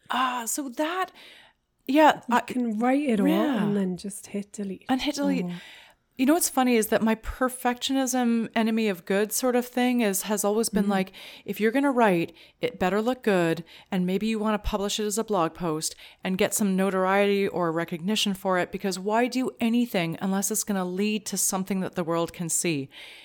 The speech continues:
Speaker 1: And that has always stopped me. I don't,
Speaker 2: Wow.
Speaker 1: I don't write and I don't journal, 'cause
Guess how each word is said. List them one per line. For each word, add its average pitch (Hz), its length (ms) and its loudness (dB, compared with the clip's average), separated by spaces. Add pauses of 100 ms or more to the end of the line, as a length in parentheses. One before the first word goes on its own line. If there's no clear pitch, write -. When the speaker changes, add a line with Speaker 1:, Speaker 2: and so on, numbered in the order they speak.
(120)
Speaker 1:
And 202 160 0
that 262 240 4
has 277 180 0
always 208 520 0 (100)
stopped - 420 0
me. 208 160 0 (260)
I 202 200 -2
don't, 214 340 2
Speaker 2:
Wow. - 80 -8
Speaker 1:
I 208 80 4
don't 226 180 4
write 226 200 2
and 220 80 -2
I 196 80 0
don't 196 180 -2
journal, 196 500 0 (320)
'cause 214 220 2